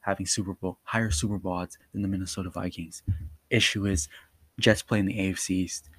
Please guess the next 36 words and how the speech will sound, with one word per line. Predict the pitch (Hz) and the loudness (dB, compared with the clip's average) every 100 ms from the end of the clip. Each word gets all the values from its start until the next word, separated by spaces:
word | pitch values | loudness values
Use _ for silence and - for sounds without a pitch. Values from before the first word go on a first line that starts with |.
| - _ _ - | -20 _ _ -2
Vikings | 113 107 113 101 95 - 117 | 2 2 2 0 -2 -2 2
already | 78 101 | 4 4
wrapped | 104 95 95 | 2 0 -4
up | - | -14
their | - | -8
fucking | - 92 92 | -2 -2 -2
division. | - 92 87 85 _ _ - | -2 -4 -4 -8 _ _ -10
There's | 104 98 | -6 -4
a | |
difference. | 87 98 - - - - - - - - - | 0 -2 -2 -12 -12 -10 -8 -6 -2 0 0
I, | - - | -2 2
I | 131 | 4
think | 131 117 | 4 2
this | - | 4
defense | 113 - 101 | 2 0 -4
is | - | 0
gonna | 95 92 | 0 0
really | 95 95 | 0 2
get | 80 - 92 | 2 2 -4
to | - - | -4 -8
them. | 87 - - - _ - - | -8 -10 -18 -20 _ -6 2
They | 113 | 4
stop | - 113 - | 4 2 0
the | 104 | -4
run | 98 95 | -4 -4
very, | 95 98 98 | -2 -2 0
very | 98 95 | -2 -2
well. | 90 90 - - | -2 -2 -4 -6
They're | 110 117 | 0 4
not | 113 - | 4 0
going | - 101 95 | -2 -2 -2
to | 95 | -2
let | 98 - | -4 -4
Dalvin | 98 90 104 - | -4 -4 -6 -6
Cook | 101 - | -6 -4
ru-, | 92 | -4